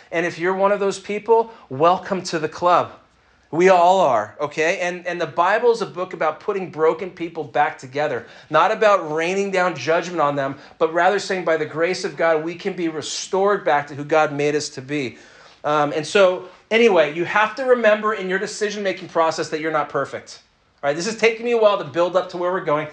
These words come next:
but stay with me. Thirdly, you are not to be trusted. Okay? You're not sovereign, you're not perfect, and you are not to be trusted.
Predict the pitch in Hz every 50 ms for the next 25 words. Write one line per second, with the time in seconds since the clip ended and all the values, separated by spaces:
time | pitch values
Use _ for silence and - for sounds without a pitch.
0 | - - - - 156 151 - - 190 180 175 175 156 139 147 147 - - - 220
1 | 214 220 226 220 180 160 151 147 139 147 - - - - - 151 175 196 226 240
2 | 226 208 190 180 180 190 185 - - 196 160 185 170 - - - - 160 160 -
3 | - - 131 113 - - - _ _ _ _ _ _ _ _ _ _ _ _ -
4 | - - 160 160 185 208 170 170 170 170 185 214 233 220 - - - 208 190 196
5 | 196 190 202 202 196 185 185 185 202 202 202 - - 202 196 190 202 165 165 165
6 | 165 151 208 208 208 196 185 175 175 180 190 196 190 - 208 185 180 170 - -
7 | 175 170 165 - - 151 120 107